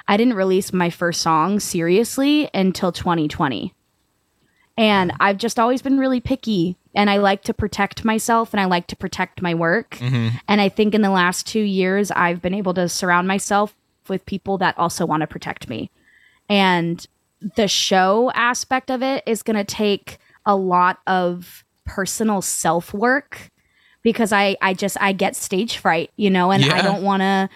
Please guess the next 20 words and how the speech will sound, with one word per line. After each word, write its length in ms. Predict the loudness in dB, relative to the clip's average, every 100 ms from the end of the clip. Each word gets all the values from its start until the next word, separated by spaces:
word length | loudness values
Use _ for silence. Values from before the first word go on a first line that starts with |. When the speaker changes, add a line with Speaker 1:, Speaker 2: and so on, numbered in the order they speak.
| -16 -6 0
Speaker 1:
book 240 | 0 2
all 160 | 2 0
these 180 | -2
shows 480 | -4 0 2 2 0
and 180 | -2 -2
then 120 | -2
cancel 400 | -2 -2 0 0
all 160 | 0 0
of 80 | 2
them 160 | 0
because 240 | 0 -2 -2
I'm 80 |
having 240 | 0 0 -2
panic 340 | 0 2 2
attacks 380 | -2 -4 -6 -4
every 240 | -4 -2
night, 240 | -2 -2 0
you 100 | 2
know? 160 | 2 2
So 360 | 0 -2 -2